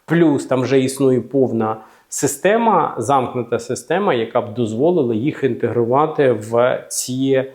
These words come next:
теци. Е, це робоча історія, але ми маємо розуміти, що на це піде теж декілька років. Плюс я б це робив не за кошти держави,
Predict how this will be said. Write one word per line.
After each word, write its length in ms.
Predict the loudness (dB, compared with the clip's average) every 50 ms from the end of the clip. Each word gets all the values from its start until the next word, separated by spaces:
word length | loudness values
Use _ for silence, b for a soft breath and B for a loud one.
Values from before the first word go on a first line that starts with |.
| B B B B _
теци. 480 | 0 0 0 0 -2 -4 -8 -8 -6 -4
Е, 920 | -4 -4 -4 -6 -8 -6 -2 0 2 2 4 4 4 4 2 2 0 -4 -8 -16 -20 _ _
це 180 | -2 0 2
робоча 420 | 2 2 2 2 2 2 0 -2 -4
історія, 880 | -4 -4 -4 -2 0 2 2 4 4 4 4 4 4 2 0 -2 -4 0
але 240 | 0 2 2 2 2
ми 120 | 2 2
маємо 320 | 2 2 2 2 2 4 4
розуміти, 420 | 2 2 2 2 2 2 0 -4
що 120 | -4 -4
на 60 | -4 -2
це 160 | -2 -2 -2
піде 300 | -2 -2 -4 -4 -4 -2
теж 240 | 0 0 -2 -2 -2
декілька 480 | -2 -4 -2 -2 -4 -6 -4 -2 -2
років. 340 | -2 -2 -2 -4 -8 -12 -14 -14 B B B B B B B
Плюс 500 | _ 2 4 4 4 2 0 -4 -6 -2
я 100 | -2 -2
б 60 | -2 -2
це 160 | -2 0 0
робив 340 | 0 2 2 2 0 0 2 2
не 260 | 2 4 4 4 4
за 120 | 2 2
кошти 400 | 0 2 0 0 0 -2 -4 -6
держави, 560 | -4 -2 -4 -2 0 2 2 2 2 0 -2